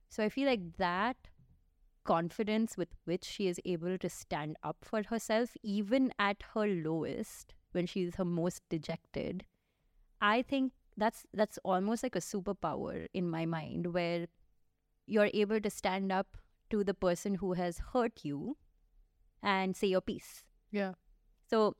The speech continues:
Speaker 1: I feel like that's the thing. It's empowering to listen to.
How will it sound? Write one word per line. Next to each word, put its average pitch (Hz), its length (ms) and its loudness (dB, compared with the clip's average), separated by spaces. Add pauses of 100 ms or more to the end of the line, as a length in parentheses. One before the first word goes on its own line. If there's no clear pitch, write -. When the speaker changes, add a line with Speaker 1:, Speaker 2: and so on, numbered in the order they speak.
(400)
Speaker 1:
I 196 80 4
feel 240 240 0
like 208 100 0 (240)
that's 185 380 2
the - 140 -18
thing. 202 420 0 (320)
It's 208 220 0
empowering 196 640 0
to 175 80 0
listen 185 400 0
to. 214 240 -2